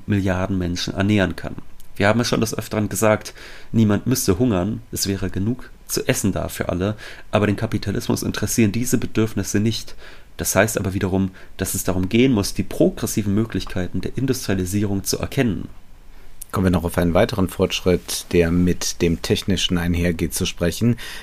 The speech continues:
Speaker 2: In der vorletzten Folge haben wir schon betont, dass die Maschinen eine Rekrutierung von Frauen und Mädchen ermöglichen,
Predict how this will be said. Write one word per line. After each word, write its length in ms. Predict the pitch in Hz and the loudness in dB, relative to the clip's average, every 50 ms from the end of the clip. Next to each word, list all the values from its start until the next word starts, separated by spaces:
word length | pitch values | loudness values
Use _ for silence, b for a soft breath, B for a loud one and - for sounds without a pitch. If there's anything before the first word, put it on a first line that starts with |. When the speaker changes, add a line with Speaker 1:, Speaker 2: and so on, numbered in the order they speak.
| B B | B B
Speaker 2:
In 60 | 101 101 | 2 2
der 100 | 98 - | 2 2
vorletzten 400 | 123 113 107 107 - - 110 - | 2 0 0 0 2 0 0 2
Folge 280 | - 104 104 95 95 | 2 2 2 2 2
haben 200 | 92 98 104 101 | 2 2 2 0
wir 60 | 98 | 0
schon 160 | - - 101 95 | 0 0 0 0
betont, 400 | 92 85 - - 104 107 101 98 | -2 -2 0 0 0 2 2 2
dass 140 | 92 - | 0 2
die 120 | - 101 95 | 2 2 4
Maschinen 600 | 95 92 90 87 - - - 117 123 120 110 92 | 4 4 4 2 0 0 2 2 2 2 2 0
eine 240 | - 101 104 101 90 | 0 0 0 2 2
Rekrutierung 600 | 92 90 - - 90 - - 123 120 107 107 98 | 0 0 -2 -4 -4 0 2 4 4 4 4 2
von 180 | - 101 92 | 2 0 -2
Frauen 440 | 85 - - 87 92 101 110 110 101 | -2 -2 -2 0 2 2 4 4 4
und 120 | 92 87 | 4 4
Mädchen 380 | 90 87 90 - - - 95 90 | 4 2 2 2 0 0 0 2
ermöglichen, 720 | 85 82 85 87 90 87 - - 90 - - 95 104 110 | 2 2 2 2 0 0 0 -2 -2 0 2 2 0 0